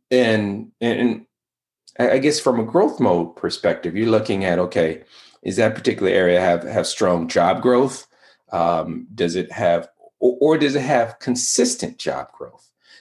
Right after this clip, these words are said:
Uh, are there companies and businesses there that are, uh, uh, humming along? Are they striving?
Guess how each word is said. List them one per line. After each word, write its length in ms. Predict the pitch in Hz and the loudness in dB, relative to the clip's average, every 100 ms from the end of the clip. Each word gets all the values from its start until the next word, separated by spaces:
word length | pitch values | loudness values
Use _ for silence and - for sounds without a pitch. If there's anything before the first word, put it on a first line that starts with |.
| _ | _
Uh, 220 | 98 95 - | -2 -2 0
are 160 | 98 | 0
there 160 | 185 - | 0 -6
companies 800 | - 170 151 143 131 131 127 110 | 0 0 2 2 4 4 2 0
and 200 | 87 87 | -4 0
businesses 540 | 127 127 127 120 110 | 0 0 -4 -4 -2
there 300 | 113 110 107 | 2 4 2
that 340 | 95 90 82 - | 2 0 0 -4
are, 360 | 85 80 78 - | -4 -2 -4 -6
uh, 300 | 87 80 78 - | -6 -4 -6 -6
uh, 120 | 80 71 | -8 -6
humming 400 | - 147 147 127 | -2 0 2 2
along? 460 | 123 120 117 107 | 2 4 2 0
Are 60 | 80 | -2
they 80 | 85 | -8
striving? 760 | - 127 123 127 123 120 117 | -4 2 4 4 2 0 -2